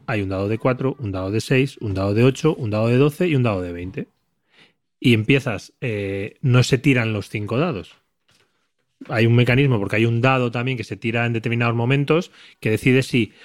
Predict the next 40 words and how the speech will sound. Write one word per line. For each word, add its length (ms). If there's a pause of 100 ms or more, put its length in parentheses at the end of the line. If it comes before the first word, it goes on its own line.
(220)
añades 420
un 100
dado, 440
quitas 340
un 160
dado, 460 (340)
eh, 840
de 120
forma 260
que 120
tú, 320 (380)
claro, 200
llega 160
un 60
momento 340
en 80
que 80
a 20
lo 80
mejor 280
a 80
ti 100
solo 200
te 80
interesa 680
el 160
dado 240
de 140
veinte 360
porque 280
ya 80
estás 260
muy 200
arriba 420
y 100
lo 80
que 120
quieres 180
es 40
sacar 360